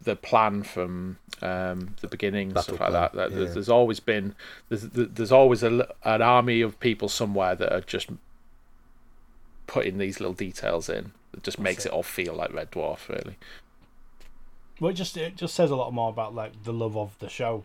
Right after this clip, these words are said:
Speaker 3: when you have the
Speaker 1: Mm.
Speaker 3: people putting in those little de-, like, unnecessarily details that you'd never see, but they put 'em in just 'cause they want to, and,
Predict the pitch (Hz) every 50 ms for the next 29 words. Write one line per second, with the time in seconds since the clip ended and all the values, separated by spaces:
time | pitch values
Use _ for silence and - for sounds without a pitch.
0 | - 120 113 107 101 107 107 107 107 104 104 104 - - 113 104 104 - 120 127
1 | 123 123 110 101 - 107 101 98 - _ _ - - 120 113 110 113 110 107 107
2 | 107 117 113 113 113 123 - - - - - 151 147 147 151 165 160 175 165 -
3 | - - 170 165 160 139 135 120 131 123 117 - 123 117 107 113 123 123 117 117
4 | 147 156 147 123 117 - - - 143 123 110 107 127 117 117 123 - - 139 127
5 | 131 131 127 123 127 131 - - - 147 135 127 - - - 135 131 135 151 156
6 | - - - 110 113 110 107 110 110 107